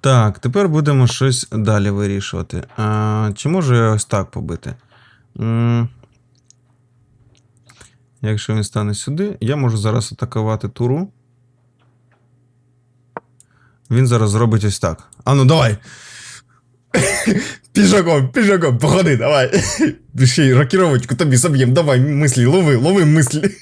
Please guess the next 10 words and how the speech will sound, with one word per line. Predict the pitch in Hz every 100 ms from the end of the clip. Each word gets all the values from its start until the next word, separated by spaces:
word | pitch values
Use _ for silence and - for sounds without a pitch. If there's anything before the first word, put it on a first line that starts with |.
| - -
<laughs> | 247 - - 185
Ні, | 123 127 170 - - -
<laughs> | - - - -
не | 147
вийшло. | 131 131 131 - - - - - 139 - -
<laughs> | 190 -
Це | - -
було | 117 117 117
поруч. | - 107 101 101 - - - 170 160 139 117 _ _
Так. | 123 107 98 101